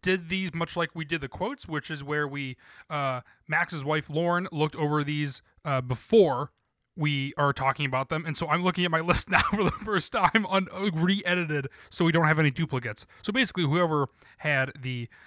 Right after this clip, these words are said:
uh, person higher on the list w-, got, got it, while the other people had to nix it. So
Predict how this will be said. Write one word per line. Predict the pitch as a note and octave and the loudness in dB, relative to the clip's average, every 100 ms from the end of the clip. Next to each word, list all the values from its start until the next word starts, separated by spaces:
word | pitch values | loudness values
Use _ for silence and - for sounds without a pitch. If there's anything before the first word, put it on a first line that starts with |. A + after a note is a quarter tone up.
| - | -2
uh, | C3+ A#2 | 0 0
person | - D3 C3 A#2+ | 0 -2 -2 -4
higher | - D#3 D#3+ A2+ | -2 0 0 -2
on | C#3 | -6
the | B2 | -6
list | A#2 A2 - - | -6 -8 -10 -16
w-, | D3 | -12
got, | C#3 A#2 A#2+ | -8 -8 -4
got | B2+ B2+ A2+ - | 0 0 0 -4
it, | |
while | B2+ A#2 | -4 -4
the | B2 | -4
other | A#2 | -8
people | A#2 B2+ A#2 | -8 -10 -8
had | A#2 | -8
to | A2+ | -8
nix | A#2 - | -10 -12
it. | G#2+ - | -8 -2
So | A#3 | -2